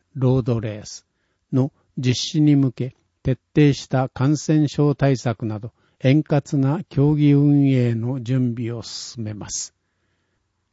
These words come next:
昨年二月頃から多くのイベント等の延期、中止など、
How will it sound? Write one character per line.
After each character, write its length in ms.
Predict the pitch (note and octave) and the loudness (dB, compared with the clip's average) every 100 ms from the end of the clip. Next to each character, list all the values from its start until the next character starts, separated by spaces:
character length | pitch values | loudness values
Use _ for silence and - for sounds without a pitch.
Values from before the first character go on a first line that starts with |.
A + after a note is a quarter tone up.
| _ _ _ | _ _ _
昨 380 | - B2+ - D#3+ | -4 -2 0 2
年 340 | D#3 D3 D3 | 2 2 2
二 120 | C3+ | 2
月 260 | C#3+ D#3 D#3+ | 2 0 0
頃 260 | C#3 C3+ | 0 0
か 120 | - A2 | -2 -4
ら 240 | A#2 C3+ | -6 -8
多 260 | B3 E3 D3+ | -2 0 0
く 140 | - | -2
の 160 | C3 A#2+ | 0 0
イ 80 | A2 | 0
ベ 140 | D3 | 0
ン 160 | D#3 C#3+ | 0 -2
ト 160 | D3 | -4
等 340 | - D3 C3+ B2 | -2 0 0 -2
の 180 | A#2+ - | -4 -4
延 240 | C3+ D3 | -2 -2
期、 320 | C#3 - C#3+ - | -2 -4 -4 -4
中 200 | - C3+ | -4 -4
止 260 | C#3 - | -4 -4
な 140 | B2+ A#2+ | -4 -4
ど、 160 | G#2+ | -8